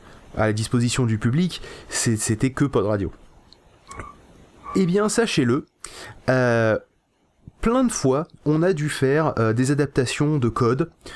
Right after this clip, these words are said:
Je vous passerai les détails, sinon vous pouvez contacter pof pour savoir quels sont exactement les détails et les adaptations qu'il fallait faire, mais parce que le flux R S S de SoundCloud n'était pas standard,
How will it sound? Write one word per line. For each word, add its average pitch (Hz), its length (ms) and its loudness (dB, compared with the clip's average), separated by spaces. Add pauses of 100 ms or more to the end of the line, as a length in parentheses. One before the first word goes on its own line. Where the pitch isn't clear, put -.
(140)
Je - 80 -2
vous 117 60 0
passerai 117 280 0
les 120 100 2
détails, 123 400 2
sinon 110 320 0
vous 104 80 -2
pouvez 110 240 0
contacter 113 440 0
pof 143 320 -2
pour - 180 -6
savoir 117 200 2
quels 123 140 0
sont 123 140 0
exactement 139 400 0
les 131 100 2
détails 120 280 0
et - 20 -2
les 104 140 0
adaptations 113 440 0
qu'il - 140 -6
fallait 113 200 0
faire, 196 220 0 (480)
mais 202 140 2
parce 202 200 0
que 220 100 2
le 175 120 4
flux 170 180 2
R 143 100 4
S 135 120 0
S 160 120 2
de 113 60 0
SoundCloud 135 360 0
n'était 113 180 0
pas 202 140 0
standard, 135 500 0